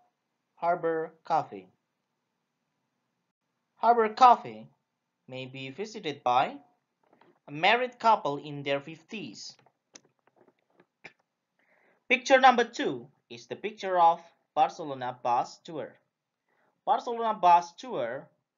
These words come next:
may be visited by a family with young children. The third picture is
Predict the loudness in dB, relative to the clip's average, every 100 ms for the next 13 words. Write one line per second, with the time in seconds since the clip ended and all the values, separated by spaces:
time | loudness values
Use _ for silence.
0 | _ _ _ -20 -20 -20 -18 -18 -16 -16
1 | -16 -2 0 0 -4 -12 -16 -10 -10 -10
2 | -16 -14 -10 -10 -10 _ -6 -6 -8 -14
3 | -14 -12 -16 _ _ _ _ _ _ _
4 | _ _ _ _ _ _ _ _ _ _
5 | _ _ _ _ _ _ -10 -8 6 4
6 | 6 -10 -8 -4 -4 -4 -2 -2 -2 -12